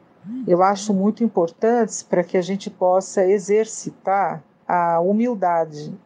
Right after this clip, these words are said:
O que quer dizer humildade, minha gente? Humildade, às vezes, é uma virtude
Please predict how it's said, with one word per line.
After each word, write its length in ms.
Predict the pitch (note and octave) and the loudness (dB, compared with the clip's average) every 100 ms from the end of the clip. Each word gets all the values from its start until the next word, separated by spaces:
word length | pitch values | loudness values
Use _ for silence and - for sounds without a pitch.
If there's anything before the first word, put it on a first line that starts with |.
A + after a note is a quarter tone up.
| - | -4
O 100 | G#3 | -4
que 220 | - D4+ | -2 -6
quer 300 | D4 D#4 C#4 | -2 -2 0
dizer 280 | F#3 F3+ G3 | -2 0 2
humildade, 840 | F#3 F#3+ F#3 D3 C3+ A#2+ B2 C3 | 2 0 0 2 2 2 -2 -4
minha 260 | D3 C#3 B2+ | -2 -2 -2
gente? 440 | B2 - - - | -4 -6 -6 -2
Humildade, 580 | G3 G3 F#3 G3 G#3 G#3+ | 2 2 4 2 2 0
às 160 | G3+ | 0
vezes, 260 | F#3+ F3+ F3 | 2 2 0
é 60 | F#3 | 0
uma 180 | F3+ | 0
virtude 840 | E3 G3 - - A3 A#3 F3 D3+ | 0 -2 -4 -4 0 0 0 -6